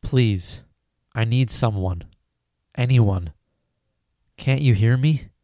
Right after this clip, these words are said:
Help me." How often have you said those words in your head, but you've been too afraid to say them out loud? Today, we're continuing our series on fear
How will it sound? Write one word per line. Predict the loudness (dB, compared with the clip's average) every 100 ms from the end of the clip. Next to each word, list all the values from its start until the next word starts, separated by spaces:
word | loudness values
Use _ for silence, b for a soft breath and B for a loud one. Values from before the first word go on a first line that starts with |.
| _ _ _ _ _
Help | -8 0 0 0
me." | -2 -2 -4 _ _ _ _ _ _ _ _ _ _ -6
How | -2 -2
often | -2 -4
have | -4 -4
you | -6
said | -4 -2
those | 0 0
words | 0 -2 -2 -4
in | -8
your | -4 -4
head, | -4 -6 -6 -10 -6
but | -6
you've | 0
been | -2
too | 0 -4 -4
afraid | -4 -4 -4
to | -4
say | -6 -6
them | -4 -6
out | -6
loud? | -6 -6 -8 -14 -20 _ _ _ _ _ -12
Today, | 0 0 0
we're | -2 -4
continuing | -6 -8 -6 -4 -2
our | -2
series | -4 -4 -2 -2
on | -4
fear | -6 -4 -4 -4